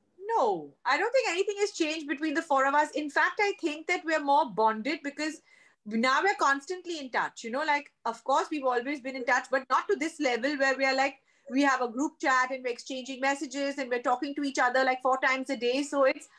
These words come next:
I think more than anything, it's brought us even closer. We have one more story to tell. We have one more, uh, milestone, like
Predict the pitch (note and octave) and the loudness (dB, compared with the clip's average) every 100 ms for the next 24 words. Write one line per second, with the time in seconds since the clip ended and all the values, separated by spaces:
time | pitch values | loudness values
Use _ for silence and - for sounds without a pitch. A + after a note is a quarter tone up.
0 | - _ - C#4 D4+ - A4+ F4 E4 F#4 | -20 _ 0 2 2 0 -4 0 -2 -2
1 | F4 F4 F#4+ F#4+ D#4+ A#3+ C#4 E4 G4 E4 | -10 -12 -10 -10 -8 0 2 2 0 -4
2 | F#4 D#4+ D4 C#4+ C#4+ C4+ D4 D4 C4+ A#3 | -4 -4 -2 0 0 -2 0 0 0 2
3 | B3+ E4 E4 D#4+ E4+ - _ _ - - | 2 0 2 4 4 0 _ _ -12 0
4 | C4+ C#4 D#4 D#4+ D4 C#4 C#4+ D4+ C#4+ C#4 | 2 2 -2 -6 -2 -2 -4 -2 0 0
5 | A#3 A#3+ C4+ D#4 C#4+ C#4+ C#4+ C#4+ C#4+ A#3 | -2 0 0 -2 0 2 2 0 -4 -4
6 | A#3 A3 G3+ G3+ A3+ B3 C4 C4 - C4+ | -2 -2 -4 -6 -4 -2 -4 -8 -6 -6
7 | C4 B3+ | -2 -4